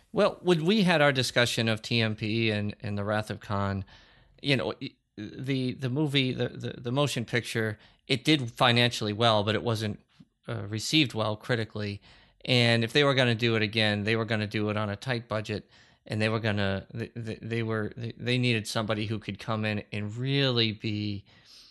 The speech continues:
conservative, uh, with spend, uh, tight with script, understand how things could work. And here's a guy, Harv Bennett, who wasn't a big Star Trek fan. He wasn't,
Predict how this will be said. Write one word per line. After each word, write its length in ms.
conservative, 800
uh, 260
with 140
spend, 540
uh, 260
tight 300
with 140
script, 500
understand 720
how 220
things 360
could 200
work. 280
And 120
here's 180
a 60
guy, 560
Harv 280
Bennett, 340
who 360
wasn't 380
a 80
big 260
Star 240
Trek 260
fan. 340
He 100
wasn't, 520